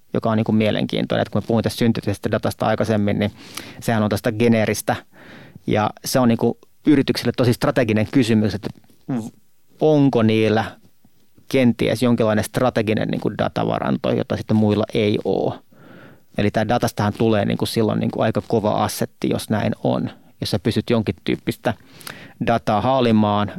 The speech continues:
ehkä rakentaa jonkinlaista niinku uniikkiasemaa markkinoilla sen tiimoille ja sitten hyödyntää sitä.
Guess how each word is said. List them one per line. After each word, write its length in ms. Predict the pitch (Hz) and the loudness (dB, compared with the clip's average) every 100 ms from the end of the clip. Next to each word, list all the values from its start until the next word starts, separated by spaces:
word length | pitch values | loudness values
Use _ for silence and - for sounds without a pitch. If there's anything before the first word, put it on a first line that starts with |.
| - | -6
ehkä 220 | 107 104 | -6 -4
rakentaa 440 | 104 107 101 104 | -4 -2 -2 0
jonkinlaista 460 | 101 104 107 107 113 | 0 0 -2 -2 -2
niinku 240 | 104 120 | -2 0
uniikkiasemaa 680 | 120 104 - 117 104 107 101 | 2 0 -2 -4 0 0 2
markkinoilla 580 | 110 123 113 - 113 - | 2 0 -2 -4 -4 -4
sen 200 | - 104 | -2 -4
tiimoille 500 | - 120 - - - | -2 -4 -2 -2 -2
ja 40 | 110 | -2
sitten 240 | - 95 | -4 0
hyödyntää 520 | 107 - - - - | 0 2 -2 -2 -4
sitä. 340 | - - - | -4 -6 -4